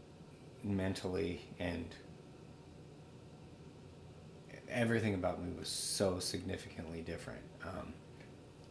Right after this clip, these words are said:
I, if I saw me, n-,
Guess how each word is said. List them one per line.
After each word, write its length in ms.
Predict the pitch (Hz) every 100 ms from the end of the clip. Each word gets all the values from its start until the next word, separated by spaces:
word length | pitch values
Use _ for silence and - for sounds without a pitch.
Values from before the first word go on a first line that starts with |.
| - - - - - - 104
I, 520 | 104 110 104 95 - - - - - - - - - - - - - -
if 180 | 120 117
I 180 | 104 123
saw 640 | - - 107 92 92 90
me, 680 | 95 95 95 90 92 90 - - - - - - - - - - - - - - -
n-, 160 | 101